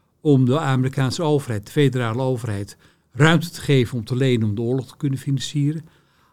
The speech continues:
Dat ze niet voor elke obligatie naar het parlement moesten. Maar dat is blijven bestaan en je hoeft, ik bedoel, het bestaan van dat hele schuldenplafond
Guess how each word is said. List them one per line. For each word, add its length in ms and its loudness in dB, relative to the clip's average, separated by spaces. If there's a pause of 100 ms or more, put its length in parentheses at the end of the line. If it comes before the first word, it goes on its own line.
(380)
Dat 200 0
ze 100 0
niet 160 0
voor 140 -8
elke 300 0
obligatie 540 0
naar 80 -4
het 100 -6
parlement 440 0
moesten. 420 -2 (640)
Maar 160 -2
dat 160 -2
is 120 -2
blijven 300 4
bestaan 420 0
en 300 0
je 100 -4
hoeft, 500 -2
ik 320 -20
bedoel, 240 -2 (440)
het 280 -2 (340)
bestaan 540 2
van 240 2
dat 180 -2
hele 200 -2
schuldenplafond 840 0